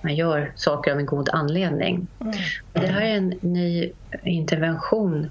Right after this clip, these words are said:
Speaker 1: kan man säga efter suicidförsök. Metoden heter så här, Attempted Suicide Short Intervention Program som, eh, man, eh, fo-, forskade fram i, eh, i Schweiz. En professor här, Konrad Michel, som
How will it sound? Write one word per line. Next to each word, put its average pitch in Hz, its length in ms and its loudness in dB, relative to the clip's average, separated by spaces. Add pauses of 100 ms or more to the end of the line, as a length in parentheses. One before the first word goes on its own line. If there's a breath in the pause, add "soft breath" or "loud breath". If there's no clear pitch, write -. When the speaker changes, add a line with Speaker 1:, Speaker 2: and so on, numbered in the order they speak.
(160)
Speaker 1:
kan 170 120 0
man 160 120 0
säga 156 220 2
efter - 280 -2
suicidförsök. 147 1040 -2 (480 loud breath)
Metoden 185 320 0
heter 160 160 -2
så 170 60 2
här, 143 100 4
Attempted 165 600 -2
Suicide 143 640 0
Short 143 500 0
Intervention 139 680 0
Program 147 720 0 (220)
som, 151 480 -2
eh, 143 180 0 (760)
man, 151 340 0 (200)
eh, - 80 -2 (680)
fo-, - 220 0
forskade 180 760 2
fram 202 500 0
i, 160 520 0
eh, 151 280 0
i 175 40 0
Schweiz. - 540 0
En 165 100 2
professor 165 460 0
här, 156 200 0
Konrad 151 460 -2
Michel, 165 560 0
som - 340 -2